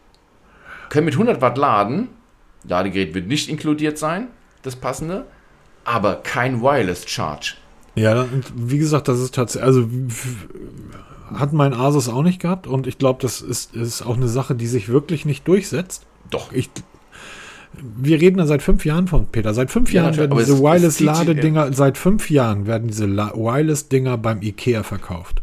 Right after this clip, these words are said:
Speaker 2: Und mittlerweile liegen die irgendwo in der Ecke. Es wird sich nicht durchsetzen. Du hast es im Auto, da funktioniert das, aber die Leute stellen sich den Kram nicht zu Hause hin auf die Schreibtische.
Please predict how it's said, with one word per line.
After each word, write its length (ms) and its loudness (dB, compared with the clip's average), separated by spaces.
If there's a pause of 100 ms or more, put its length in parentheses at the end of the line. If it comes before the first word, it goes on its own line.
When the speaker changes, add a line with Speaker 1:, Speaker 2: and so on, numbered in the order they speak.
Speaker 2:
Und 200 2
mittlerweile 760 4
liegen 440 2
die 100 2
irgendwo 400 2
in 60 0
der 160 -4
Ecke. 320 0 (340)
Es 240 -2
wird 300 2
sich 360 -4
nicht 380 0
durchsetzen. 520 2
Du 60 4
hast 160 2
es 120 2
im 120 -2
Auto, 520 2 (180)
da 100 2
funktioniert 640 2
das, 200 0
aber 320 -2
die 200 -4
Leute 320 4
stellen 340 2
sich 120 -2
den 180 -6
Kram 360 -6
nicht 260 -6
zu 140 -4
Hause 280 0
hin 140 0
auf 140 -10
die 120 -10
Schreibtische. 560 -8